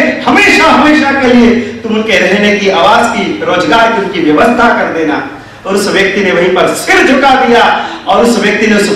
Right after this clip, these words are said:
भूमि के ऊपर में पूरा एक आत्मवल्लभ नगर बसाया। बहत्तर फ्लैट उस व्यक्ति ने बनाए और साथ में रोजगार की व्यवस्था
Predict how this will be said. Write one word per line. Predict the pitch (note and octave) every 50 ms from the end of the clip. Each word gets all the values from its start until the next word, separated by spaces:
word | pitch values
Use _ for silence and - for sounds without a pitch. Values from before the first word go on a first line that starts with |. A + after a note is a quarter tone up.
| - -
भूमि | A3+ B3 B3+ B3 C4
के | B3 A3+
ऊपर | G#3+ G#3 - A#3+ A#3 A#3+
में | C4 D4+ D#4 D#4+ D#4+ - - -
पूरा | A3+ A3+ A#3 A3+ A3
एक | G#3 G#3 G3+ G#3 -
आत्मवल्लभ | F#3+ G3+ G3+ G3+ G#3 G3 G3+ G3+ G3 F#3+ - -
नगर | - D#4+ F4 - - F4+ E4
बसाया। | C#4+ C4 B3 A#3+ A#3+ A#3 A#3+ A#3+ B3 - - - - - - - -
बहत्तर | - C4+ F4 F4+ F4 F#4+ G4+ G4+ F4+ -
फ्लैट | - - - D4+ E4+ F#4+ - - -
उस | D#4 D4+ D4
व्यक्ति | D4 C#4+ - - D4 C#4
ने | C4+ C4+
बनाए | C4 B3 A#3+ B3 B3 B3 B3 A#3+ A#3 A#3+ A#3+ - - - - - -
और | - G3+ G#3 G#3 G#3
साथ | - A3 G#3+ G#3+ G#3
में | G#3 G3+
रोजगार | F#3+ F3+ F3+ F3 D#3 D3+ D#3 B3 - -
की | - G#3+ G3
व्यवस्था | F3 F#3+ G3+ A3+ G#3+ - A#3 A#3